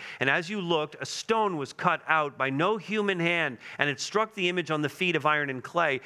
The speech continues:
and broke them in pieces. Then the iron, the clay, the bronze, the silver, the gold, all together were broken in pieces and became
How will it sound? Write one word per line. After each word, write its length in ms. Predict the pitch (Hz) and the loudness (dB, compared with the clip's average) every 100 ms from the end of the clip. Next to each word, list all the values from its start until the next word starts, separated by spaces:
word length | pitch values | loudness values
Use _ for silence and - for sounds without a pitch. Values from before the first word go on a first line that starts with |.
| - - | -4 -2
and 180 | 147 | -2
broke 320 | - 190 226 - | 0 2 2 -2
them 140 | 160 | -4
in 140 | 135 | -4
pieces. 640 | 120 175 190 180 120 92 - - - | -2 -2 -2 -4 -6 -8 -10 -14 0
Then 240 | 165 208 | 0 2
the 180 | 175 156 | -2 2
iron, 440 | 160 196 202 196 - _ _ - | 4 4 2 -2 -10 _ _ -6
the 100 | 135 | -4
clay, 480 | - 185 185 196 190 | 0 2 4 2 -2
the 140 | - | -6
bronze, 500 | - 175 185 196 185 | 0 2 4 2 -2
the 80 | 123 | -6
silver, 460 | - 196 196 180 143 | -2 0 0 -2 -4
the 60 | |
gold, 420 | 127 170 185 151 151 | -2 2 2 2 2
all 220 | 175 254 | 2 2
together 600 | - 160 196 175 123 117 - - | -2 0 0 2 -2 -6 -8 -2
were 100 | 143 | 0
broken 460 | 135 190 254 254 208 | 2 4 4 2 -4
in 100 | 165 | -4
pieces 460 | - 220 170 135 | -2 -2 -2 -4
and 180 | - 160 | -2 -2
became 520 | 165 - 214 233 214 | -2 0 0 0 -4